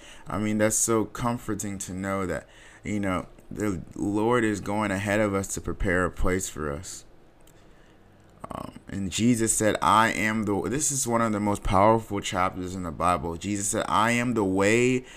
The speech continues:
the truth, and the life. No one comes to the Father except through me."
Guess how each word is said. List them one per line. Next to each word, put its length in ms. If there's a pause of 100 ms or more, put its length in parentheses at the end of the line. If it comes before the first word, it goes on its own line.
(140)
the 140
truth, 500
and 260
the 120
life. 400
No 300
one 400
comes 360
to 80
the 120
Father 500
except 500
through 160
me." 300